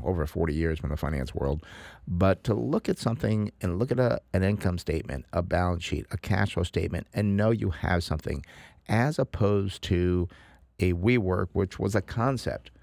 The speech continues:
which concept made sense, but it just didn't work. Well, WeWork didn't work, I guess. But you,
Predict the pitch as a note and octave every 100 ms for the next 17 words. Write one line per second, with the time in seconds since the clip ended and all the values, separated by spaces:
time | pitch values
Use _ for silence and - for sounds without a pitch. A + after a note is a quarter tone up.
0 | - - - G2+ G2+ - - _ - -
1 | F#2+ F3+ A#3 F2 F#2 E2 - E3+ G#2 -
2 | - F#2 E2+ G2 - F#2+ F2 G#2 F3+ -
3 | - - - - C2+ - F#2 E2+ - G2
4 | G2+ D3+ - - - F#2+ G2 A2+ A#2